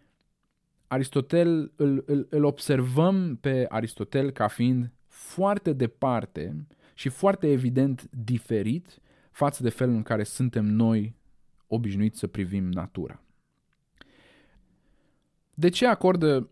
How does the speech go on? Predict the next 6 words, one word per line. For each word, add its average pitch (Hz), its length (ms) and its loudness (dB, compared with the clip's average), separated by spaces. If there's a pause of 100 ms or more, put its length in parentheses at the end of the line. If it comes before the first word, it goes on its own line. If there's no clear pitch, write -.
(100)
Aristotel 127 580 0
această 113 640 0
importanță 107 520 -4
sporită 175 580 -4 (140)
cauzei 120 360 0
finale? 170 580 -4